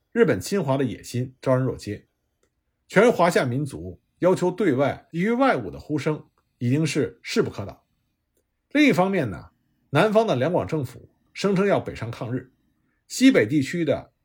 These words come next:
中共政权也要求东征抗日，这都是明面上大义凛然的正义之举，让蒋介石应也不是，不应也不是，颇为狼狈。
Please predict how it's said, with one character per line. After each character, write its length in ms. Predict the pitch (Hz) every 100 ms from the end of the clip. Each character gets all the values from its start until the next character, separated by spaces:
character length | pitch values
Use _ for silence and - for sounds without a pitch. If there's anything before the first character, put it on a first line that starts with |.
| -
中 160 | 220
共 100 | 214
政 160 | 139 135
权 320 | 87 - 87 _ _ -
也 180 | 143
要 200 | 196 269
求 340 | 262 92 156 -
东 160 | - 143
征 100 | 139
抗 240 | 123 87
日， 160 | 85 - _ _ _ _ _ _ _ _
这 120 | - 262
都 160 | 269
是 400 | 254 196 120 - -
明 180 | 127
面 240 | 208 214 107
上 320 | - - - _ -
大 180 | 196
义 120 | 170 143
凛 220 | 110 73
然 200 | 60 104
的 260 | 101 - -
正 160 | 208
义 80 | 123
之 160 | 78 80
举， 140 | - _ _ _ _ _ _ _ _ -
让 160 | 269
蒋 140 | 208 139
介 100 | 104
石 220 | - 131
应 140 | 196
也 120 | 220 85
不 140 | 85
是， 280 | - - - _ -
不 100 | 170
应 140 | 175
也 140 | 139 -
不 140 | 80
是， 280 | - 87 _ _ _
颇 140 | - 143
为 100 | 127
狼 220 | 101 92
狈。 160 | 101